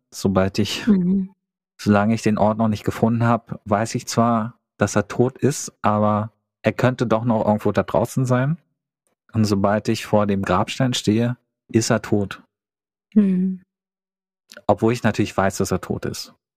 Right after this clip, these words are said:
Speaker 2: Ja, ich weiß, was du meinst.
Speaker 1: Dann wird's endgültig.
Speaker 2: Mhm.
Speaker 1: Ich glaube, deswegen habe ich in den Jahren nicht alle Hebel in Bewegung gesetzt, da wirklich zu stehen. Weil ich halt auch weiß,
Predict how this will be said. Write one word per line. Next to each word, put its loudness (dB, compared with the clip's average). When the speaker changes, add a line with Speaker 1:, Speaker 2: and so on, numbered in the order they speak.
Speaker 2:
Ja, 2
ich -6
weiß, -4
was -6
du -2
meinst. -2
Speaker 1:
Dann 2
wird's -2
endgültig. -2
Speaker 2:
Mhm. 0
Speaker 1:
Ich -6
glaube, 0
deswegen 0
habe 0
ich -4
in -2
den 0
Jahren 0
nicht -2
alle 2
Hebel 0
in -2
Bewegung 0
gesetzt, -4
da 0
wirklich -8
zu -8
stehen. -10
Weil 2
ich -2
halt 0
auch 0
weiß, 0